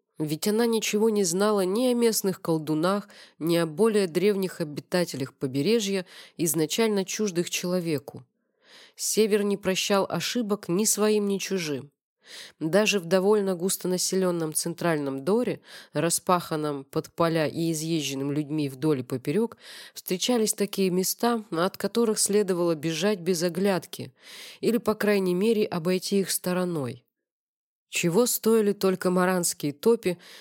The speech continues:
или Кирхайт, скальный массив с почти отвесными склонами посреди голой равнины. Ходили слухи, что гора внутри полая, и там кто-то обитает.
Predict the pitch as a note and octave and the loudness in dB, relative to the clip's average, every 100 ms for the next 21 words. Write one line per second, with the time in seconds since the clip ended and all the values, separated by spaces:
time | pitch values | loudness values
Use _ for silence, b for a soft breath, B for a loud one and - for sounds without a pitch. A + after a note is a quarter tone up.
0 | B - A3 G#3+ G#3+ G#3 - G3 D#3 C3+ | B -2 0 2 2 0 0 -2 -2 -4
1 | - _ _ - - F#3+ E3+ E3+ F3 E3+ | -12 _ _ -8 0 2 4 2 0 0
2 | - A#3 - B B - F#3 F3+ - A#3 | 0 -2 -4 B B -4 0 0 2 2
3 | G#3 G#3 G3+ F3 E3+ - - A#3 A#3 G#3 | 2 2 2 0 0 0 2 2 4 2
4 | F#3+ F3 - F3+ E3 G3 E3 F#3 F#3 F3+ | 0 0 0 -2 -2 -2 2 2 2 0
5 | E3+ F3 D#3 C3 C3+ _ _ _ _ _ | 0 -2 -2 -4 -10 _ _ _ _ _
6 | _ B B B - F3+ E3+ D#3+ D3+ - | _ B B B -2 0 2 0 0 0
7 | A#3 - G#3 B B - - F3 F#3+ B3 | 0 0 -4 B B -8 -2 2 2 2
8 | C4 A3 G#3+ A3 A#3 - F#3+ D#3+ D3+ D3 | 2 0 0 0 -2 0 2 2 0 -4
9 | D3+ _ - E3+ - G#3 - - G#3 G3 | -10 _ -8 -4 0 0 0 -2 0 0
10 | F#3+ G3 G3+ E3+ C#3+ C3 - | 0 -2 -2 -4 -4 -6 -12